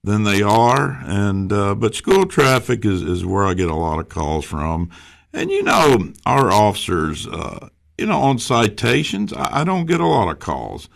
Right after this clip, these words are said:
Uh, we, we've got a very good judge, Judge David Bush. He's been our judge for twenty years, and, uh, he's a very lenient judge, too. So if you wanna go to traffic school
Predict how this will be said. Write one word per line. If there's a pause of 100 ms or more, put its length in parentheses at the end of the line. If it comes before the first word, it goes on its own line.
(360)
Uh,
we,
we've
got
a
very
good
judge,
Judge
David
Bush.
He's
been
our
judge
for
twenty
years,
and,
uh, (480)
he's
a
very
lenient
judge,
too.
So
if
you
wanna
go
to
traffic
school